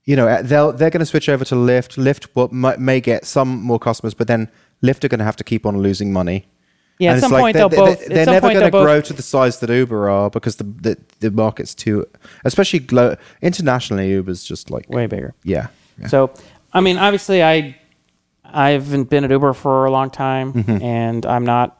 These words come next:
Speaker 2: on the inside of anything, uh, anymore. I don't know much more than you do,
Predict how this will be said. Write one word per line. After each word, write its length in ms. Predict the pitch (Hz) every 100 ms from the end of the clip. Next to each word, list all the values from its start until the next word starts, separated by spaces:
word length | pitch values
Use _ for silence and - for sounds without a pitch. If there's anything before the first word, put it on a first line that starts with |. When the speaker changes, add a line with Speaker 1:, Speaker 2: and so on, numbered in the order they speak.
| -
Speaker 2:
on 140 | 120
the 120 | 120
inside 520 | 120 - 117 120 120 127
of 280 | 110 107 104 -
anything, 840 | 120 123 127 123 123 135 _ - 127
uh, 120 | 110
anymore. 360 | 110 117 117
I 60 | 131
don't 140 | 139
know 180 | 127 127
much 180 | 123 123
more 160 | 127 123
than 120 | 113
you 80 | 127
do, 300 | 127 139